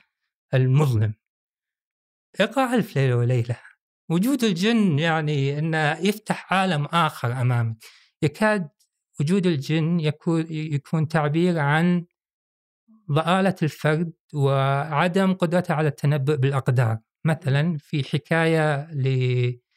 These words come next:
آه، التاجر والعفريت. التاجر يمشي في أمان الله ويخيم وسط الصحراء ويبدأ يأكل الرطب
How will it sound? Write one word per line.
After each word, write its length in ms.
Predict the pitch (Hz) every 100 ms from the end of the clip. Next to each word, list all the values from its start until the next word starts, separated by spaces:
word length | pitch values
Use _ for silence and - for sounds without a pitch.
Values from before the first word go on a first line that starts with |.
| _ _ _ -
آه، 400 | 127 127 123 131
التاجر 420 | 131 - 151 135
والعفريت. 680 | 127 117 113 - 135 110 -
التاجر 500 | - - 196 190 175
يمشي 520 | 180 151 165 - 165 151
في 220 | 151 151
أمان 260 | 156 160
الله 500 | 151 135 131 156 165
ويخيم 840 | 160 139 127 123 131 - 160 151 139
وسط 180 | 131
الصحراء 640 | 143 - 139 - 156 160 151
ويبدأ 360 | 143 147 135
يأكل 380 | 139 160 - 147
الرطب 380 | 139 135 - 185